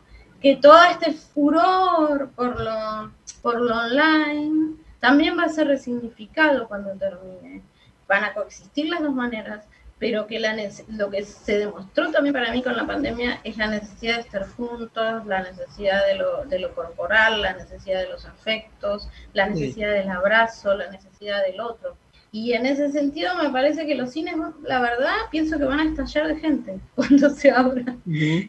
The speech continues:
Speaker 1: Eh, que la gente va a tener necesidad, porque entonces ahí se va a volver a redescubrir la ceremonia de verlos juntos, la ceremonia de la salida, la ceremonia de la pizza, <laughs> eh,
Speaker 2: Claro.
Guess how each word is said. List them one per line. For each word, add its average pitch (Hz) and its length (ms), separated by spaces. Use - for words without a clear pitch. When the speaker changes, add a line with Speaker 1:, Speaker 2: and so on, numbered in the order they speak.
Speaker 1:
Eh, 262 260
que 247 60
la 240 120
gente 320 200
va 339 80
a 285 80
tener 320 540
necesidad, 254 720
porque 240 320
entonces 262 320
ahí 262 160
se 269 120
va 247 260
a 233 120
volver 240 300
a 254 160
redescubrir 247 1000
la 220 180
ceremonia 233 640
de 214 160
verlos 214 280
juntos, 277 440
la 208 100
ceremonia 208 540
de 196 80
la - 160
salida, 220 760
la 214 140
ceremonia 220 500
de 208 80
la 190 120
pizza, 294 640
<laughs> - 220
eh, 254 280
Speaker 2:
Claro. 175 200